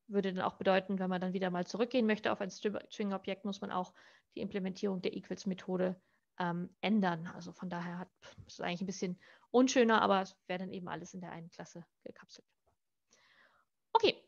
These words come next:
ähm, wie gesagt, das waren jetzt alles schon ein bisschen kompliziertere Fälle für den Fall, dass ich in einem Objekt, für das ich jetzt meine eigene Equals-Methode implementieren möchte, ähm, Attribute habe, deren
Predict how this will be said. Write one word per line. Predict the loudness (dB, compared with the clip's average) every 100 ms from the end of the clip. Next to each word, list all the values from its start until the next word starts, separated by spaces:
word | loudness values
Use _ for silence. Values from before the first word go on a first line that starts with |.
| _ _
ähm, | 8 8 6 2 -2 -4 _ 4
wie | 8
gesagt, | 10 10 10
das | 8 12
waren | 10 12
jetzt | 8 10
alles | 10 12 10 2 -12 -10
schon | 8 10 10
ein |
bisschen | 8 4 4
kompliziertere | 4 2 -4 4 6 6 4 4
Fälle | 6 8 10 8 2 -20 -20
für | 4 10 10
den | 10 6
Fall, | 6 8 8
dass | 8 4
ich | 2
in | 2
einem | 4 4 4 2
Objekt, | 2 6 6 6 -2 -20 _ -20 _ _ _
für | 4 10
das | 10 8
ich | -2
jetzt | 2
meine | 6 8 8
eigene | 10 10 8 6
Equals-Methode | 4 4 2 4 2 4 6 4
implementieren | 2 0 0 0 4 4
möchte, | 4 -2 0 0 0 -4 -20 -20 4
ähm, | 10 10 8
Attribute | 4 4 4 4 6 6 6 6
habe, | 8 8 8 4 2 -10 _ 8
deren | 12 12 12 10 10 6 4